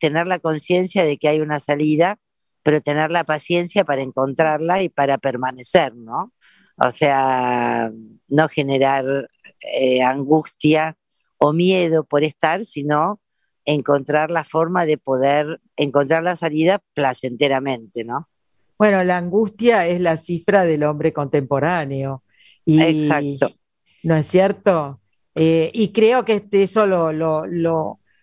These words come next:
Speaker 2: lo tradujo muy bien Borges. O sea, Cortázar es más luminoso, eh, pero en Borges los seres humanos o los personajes, eh, no encuentran la salida habitualmente.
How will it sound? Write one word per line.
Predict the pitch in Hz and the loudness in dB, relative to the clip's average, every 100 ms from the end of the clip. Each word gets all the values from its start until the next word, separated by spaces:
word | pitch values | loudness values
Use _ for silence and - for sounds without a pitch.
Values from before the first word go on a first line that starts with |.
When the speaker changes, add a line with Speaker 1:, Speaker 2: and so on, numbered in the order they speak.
| _ | _
Speaker 2:
lo | 165 175 | 2 2
tradujo | 170 170 175 202 208 214 | 2 0 2 0 2 0
muy | 180 160 | 2 2
bien | 175 185 160 | 2 4 2
Borges. | 196 196 160 - 139 135 - _ _ - | 2 2 -2 -6 -8 -8 -14 _ _ -2
O | 175 | 2
sea, | 208 185 170 | 4 2 2
Cortázar | 220 208 269 277 277 | -2 2 0 2 2
es | 226 | 2
más | 202 208 | 0 0
luminoso, | 208 196 180 190 208 175 - 143 127 127 _ _ _ _ | 2 0 2 2 2 0 -6 -8 -8 -10 _ _ _ _
eh, | 170 165 160 151 165 | 2 4 4 2 0
pero | 160 156 | 0 0
en | 151 151 | 0 0
Borges | 175 202 208 277 208 - _ - | 0 0 0 2 2 0 _ -4
los | 160 156 139 | 0 0 0
seres | 175 175 175 | 2 2 0
humanos | 160 160 185 220 202 160 | -2 0 0 0 0 -2
o | 151 | -4
los | 139 | -4
personajes, | - 147 160 151 185 190 208 185 _ _ _ _ _ | -4 -4 -2 0 0 2 2 0 _ _ _ _ _
eh, | 165 160 | 2 2
no | 160 190 | 2 0
encuentran | 190 269 170 151 143 | 2 2 2 -2 -2
la | 143 | -4
salida | 143 156 143 143 135 139 | -4 -2 0 2 2 2
habitualmente. | 139 139 143 143 131 135 127 - 135 135 | 0 0 -2 -2 -4 -6 -6 -4 -4 -4